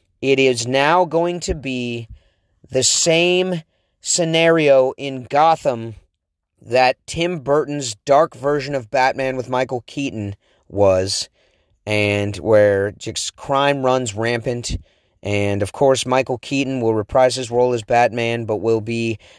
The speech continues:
a thirty-year older Batman than the one you saw, you know, in the Tim Burton films,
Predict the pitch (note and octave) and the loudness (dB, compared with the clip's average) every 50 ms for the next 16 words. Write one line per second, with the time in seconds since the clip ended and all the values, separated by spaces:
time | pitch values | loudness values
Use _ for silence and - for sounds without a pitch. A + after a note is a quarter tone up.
0 | _ - - - - - - D3+ D#3 E3 D#3 D3+ D3 C#3 B2+ B2+ C3 C3+ C3+ C3+ | _ -10 -4 -2 0 2 4 4 4 4 4 0 -2 -4 -2 -2 0 2 2 2
1 | C#3 B2+ - - - B2+ B2+ B2+ C3 C3 C3 C3 B2+ B2+ B2+ B2+ C3 C3+ - _ | 2 0 -2 -2 0 2 4 4 4 4 2 2 2 2 2 0 -2 -4 -6 _
2 | - - C3 B2 B2 B2 - B2+ B2 A#2+ B2 A#2+ A#2+ A#2+ A#2+ A2+ - - _ _ | -2 2 4 4 6 4 2 0 -2 -2 -2 -2 -4 -4 -6 -10 -16 -20 _ _
3 | - G2+ A#2+ A#2 A#2 A#2 A#2 B2 B2+ B2+ B2+ B2 A#2+ - - C#3 B2 A#2+ A#2+ A#2+ | -14 -10 -8 -6 -4 -2 -2 -2 -2 -2 -2 -2 -2 2 4 6 6 8 6 6
4 | A#2 A#2 A#2 A2+ - _ _ _ _ _ _ _ _ _ - A#2 A2+ A2 A2+ A2+ | 4 2 0 -4 -10 _ _ _ _ _ _ _ _ _ -8 -6 -4 -4 -2 -4
5 | A#2 G2+ C#2 A#2 A#2 A#2 A#2 A#2 A#2 A#2+ A#2 F#2 E2+ A2+ A2 - C#3+ C3 A#2+ A#2+ | -4 -4 -4 -2 0 0 0 0 0 -2 -4 -4 -4 -4 0 0 0 0 2 4
6 | A#2+ A#2+ A#2 A#2 A#2 G#2 - A#2+ A2+ A2+ A2+ A2+ A2+ A2 - | 4 4 2 0 -4 -4 -2 0 0 0 0 -2 -4 -6 -8